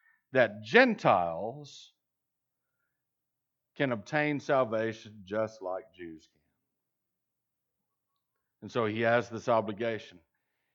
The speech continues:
And finally, in chapter ten, verses twelve and thirteen, Paul says this,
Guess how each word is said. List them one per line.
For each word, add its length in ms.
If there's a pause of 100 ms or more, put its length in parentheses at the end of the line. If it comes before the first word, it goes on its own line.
(100)
And 180
finally, 680 (880)
in 80
chapter 380
ten, 480
verses 500 (220)
twelve 340
and 100
thirteen, 640 (1300)
Paul 220
says 320
this, 380